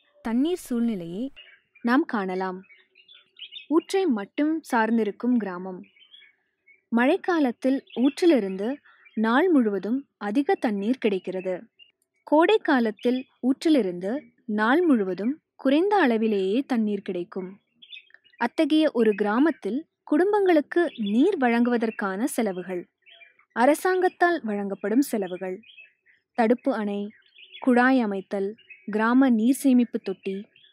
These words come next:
ஆதாரத்தை பாதுகாக்க வழக்கமாக தடுப்பு அணை, ஊற்றுப்பெட்டி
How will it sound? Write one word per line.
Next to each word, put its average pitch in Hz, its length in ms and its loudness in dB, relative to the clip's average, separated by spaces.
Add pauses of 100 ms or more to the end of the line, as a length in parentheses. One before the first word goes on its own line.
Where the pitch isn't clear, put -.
(160)
ஆதாரத்தை 370 600 4
பாதுகாக்க 208 640 -2 (280)
வழக்கமாக 220 720 0 (420)
தடுப்பு 233 400 0
அணை, 220 260 0 (640)
ஊற்றுப்பெட்டி 240 720 0